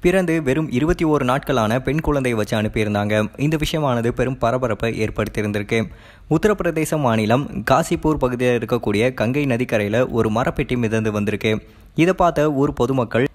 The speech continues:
அந்த மரப்பெட்டியை திறந்து பார்த்திருக்காங்க. அதுல பிறந்த ஒரு பெண் குழந்தை இருந்திருக்கு. இதை பார்த்து ஊர் பொதுமக்கள் அதிர்ச்சியில உறைஞ்சிட்டாங்க.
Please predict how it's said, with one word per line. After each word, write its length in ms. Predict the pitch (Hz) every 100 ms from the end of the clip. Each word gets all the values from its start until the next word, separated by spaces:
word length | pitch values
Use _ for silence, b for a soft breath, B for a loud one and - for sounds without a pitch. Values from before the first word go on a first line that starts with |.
| -
அந்த 220 | 143 190 175
மரப்பெட்டியை 560 | 156 156 180 151 131 143
திறந்து 280 | 120 127 120
பார்த்திருக்காங்க. 520 | 107 110 104 104 107 110 - - -
அதுல 280 | 151 160 156 160
பிறந்த 340 | 160 185 185 156
ஒரு 180 | 143 113
பெண் 200 | 110 135
குழந்தை 300 | 160 135 120 120
இருந்திருக்கு. 400 | 107 107 104 113 110 101
இதை 200 | 120 107
பார்த்து 340 | 104 120 127 131 131
ஊர் 200 | 135 147
பொதுமக்கள் 520 | 127 113 104 123 117
அதிர்ச்சியில 380 | 113 117 117 110
உறைஞ்சிட்டாங்க. 560 | 107 104 104 104 107